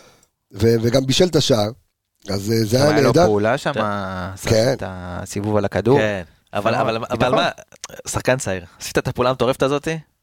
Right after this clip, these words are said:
Speaker 3: היית יכול להפיק ממנו יותר, תבעוט לי בארבעים מטר, כי אתה
Speaker 2: בסדר,
Speaker 3: בטירוף על הפועל.
Speaker 1: בסדר.
Speaker 3: אתה מבין, אז זה שכר לימוד, אבל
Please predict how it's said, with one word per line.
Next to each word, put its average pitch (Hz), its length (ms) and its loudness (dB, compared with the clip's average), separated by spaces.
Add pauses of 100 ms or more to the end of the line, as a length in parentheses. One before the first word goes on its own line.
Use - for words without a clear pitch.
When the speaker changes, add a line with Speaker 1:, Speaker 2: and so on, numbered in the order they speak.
(100)
Speaker 3:
היית 131 200 -2
יכול 131 260 2
להפיק 131 300 0
ממנו 127 100 0
יותר, 170 200 2
תבעוט 135 280 0
לי 139 60 2
בארבעים 120 340 2
מטר, 143 260 2
כי 135 120 -2
אתה 127 100 4
Speaker 2:
בסדר, 147 100 2
Speaker 3:
בטירוף 139 300 2
על 113 80 2
הפועל. 302 260 4
Speaker 1:
בסדר. 320 120 2
Speaker 3:
אתה 160 100 0
מבין, 190 120 0
אז 170 80 2
זה 185 120 2
שכר 180 220 0
לימוד, 185 300 2
אבל 110 200 2